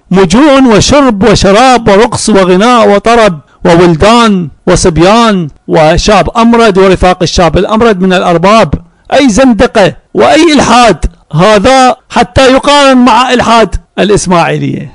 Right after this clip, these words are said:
لا يوجد مقارنة. لكن مع هذا جرت الأمور وسار الإعلام الباطل المدلس على أن الإسماعيلية ملاحدة وهم ملاحدة، وعلى أن هؤلاء الملاحدة وأصل الإلحاد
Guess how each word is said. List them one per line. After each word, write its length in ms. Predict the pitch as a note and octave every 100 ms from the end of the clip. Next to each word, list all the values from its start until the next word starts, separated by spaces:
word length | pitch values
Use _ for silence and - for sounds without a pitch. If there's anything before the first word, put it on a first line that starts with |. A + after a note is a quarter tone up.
| -
لا 220 | G3+ C4+
يوجد 280 | C#4 C#4 A#3+
مقارنة. 540 | A#3+ A3 F#3+ F3 D3+
لكن 300 | D#3 E3+ F#3
مع 240 | G3 C4 B3+
هذا 520 | C4 B3 B3+ C#4 C#4+ _ _ D#3
جرت 380 | A3 A3+ F#3+
الأمور 640 | F#3 G3 F#3 G#3 C4 C4+ A3+
وسار 500 | F#3+ G#3+ A3+ G#3+ G3
الإعلام 640 | F3 D#3+ G3+ G3+ D#3+ B2+ - _ -
الباطل 520 | E3 G3+ A3+ G#3 G#3
المدلس 960 | G#3 F3+ F3+ G3 A#3 C4 D4+ - - - _ -
على 300 | G#3 A3 A3
أن 140 | A3 G3+
الإسماعيلية 680 | F#3+ - F#3+ F3 A3+ G#3+ E3+
ملاحدة 540 | D3+ G#3+ A3+ A#3+ B3+
وهم 260 | A3 G#3+ A3+
ملاحدة، 640 | G3+ A3+ A3+ A#3+ C#4+ C#4 _ -
وعلى 340 | A3 F#3+ A3
أن 260 | A3 A3+ G#3+
هؤلاء 440 | F#3+ G#3 A3+ B3+
الملاحدة 760 | A3+ G#3 A3 A3+ G3+ A3 C#4+ A3
وأصل 440 | G#3 C#4 C4 -
الإلحاد 560 | A#3+ A3+ A3 A#3+ C#4+